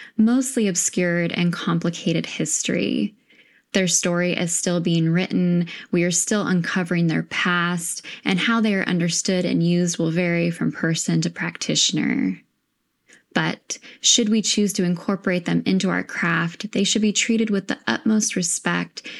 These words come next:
just like any other element we invite into our magical and spiritual circles. Like you said in the beginning, Kate,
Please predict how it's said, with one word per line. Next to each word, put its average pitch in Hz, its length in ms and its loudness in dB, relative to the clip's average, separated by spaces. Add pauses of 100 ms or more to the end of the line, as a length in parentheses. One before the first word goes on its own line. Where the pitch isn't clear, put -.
just - 240 0
like 208 240 -2
any 247 300 4
other 190 320 -2
element 185 420 2
we 180 100 2
invite 170 360 2
into 180 320 0
our 170 100 2
magical 170 600 0
and 175 160 2
spiritual 160 560 -2
circles. - 920 -4 (540)
Like 220 240 2
you 220 80 4
said 190 220 0
in 190 80 4
the 185 80 2
beginning, 175 480 2
Kate, 170 440 -2